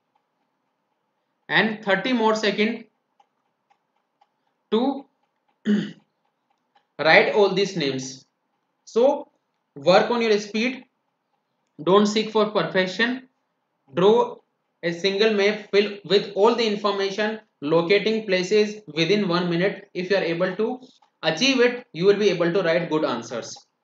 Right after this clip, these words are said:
So Bhil uprising, Munda, Santhal rebellion, and Ramosi uprising. So you are writing, jotting down all the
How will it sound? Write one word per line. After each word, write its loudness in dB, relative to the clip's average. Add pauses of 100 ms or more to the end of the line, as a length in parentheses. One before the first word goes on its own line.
(1120)
So -8
Bhil 0
uprising, -2 (140)
Munda, -2 (180)
Santhal -2
rebellion, -2
and -6
Ramosi -4
uprising. -8
So -4 (180)
you 2
are 0 (480)
writing, -2
jotting 0
down 0
all -2
the -6